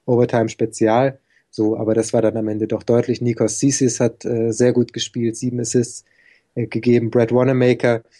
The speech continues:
wenig gepunktet, nicht so gut getroffen nach seiner Gala-Vorstellung gegen Chimki Moskau, aber ein Plus-Minus von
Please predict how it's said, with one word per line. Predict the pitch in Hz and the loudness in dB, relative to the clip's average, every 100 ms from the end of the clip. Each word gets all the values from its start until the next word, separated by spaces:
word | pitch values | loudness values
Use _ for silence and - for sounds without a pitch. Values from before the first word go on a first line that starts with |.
| _ | _
wenig | 127 131 - | -2 -2 -4
gepunktet, | 131 190 190 190 160 - | -2 0 0 -2 -4 -2
nicht | 139 | -6
so | 143 | -4
gut | 127 123 | -6 -8
getroffen | - - 135 135 127 | -14 -2 -2 -2 -4
nach | 120 | -4
seiner | - 120 117 | -2 -2 -2
Gala-Vorstellung | 113 117 127 123 123 120 113 - 120 117 117 - _ _ | 0 2 4 4 2 -2 -4 -4 -4 -4 -6 -14 _ _
gegen | - 117 117 113 | -6 -4 -4 -8
Chimki | - 135 131 - 120 | -4 -2 -4 -6 -4
Moskau, | 117 131 - 131 120 120 - | 0 -2 0 2 2 0 -2
aber | 120 131 139 151 151 151 _ | 0 2 4 4 2 -2 _
ein | 120 117 | -8 -8
Plus-Minus | - 135 - 135 143 143 - | -4 -6 -4 -4 0 -2 -2
von | 131 120 | -4 -4